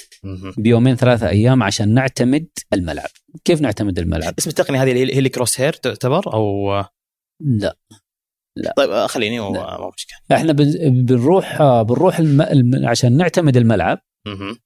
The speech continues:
Speaker 2: بنطبق جميع الكاميرات الموجودة في المباراة على أرض الواقع قبل المباراة بيوم، وبنلعب مباراة، آه،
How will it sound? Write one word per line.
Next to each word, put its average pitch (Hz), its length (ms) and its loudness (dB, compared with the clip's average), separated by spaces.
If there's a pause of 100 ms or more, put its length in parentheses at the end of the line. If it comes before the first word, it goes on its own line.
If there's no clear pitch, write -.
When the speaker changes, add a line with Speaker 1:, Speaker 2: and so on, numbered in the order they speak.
Speaker 2:
بنطبق 123 760 -2
جميع 139 340 0
الكاميرات 120 540 0
الموجودة 110 560 0
في - 120 -6
المباراة 139 640 2 (480)
على 104 180 0
أرض 123 280 2
الواقع 113 380 0 (240)
قبل 127 160 2
المباراة 107 340 2
بيوم، 123 280 -2
وبنلعب 113 500 2
مباراة، 107 540 2 (360)
آه، 90 560 -10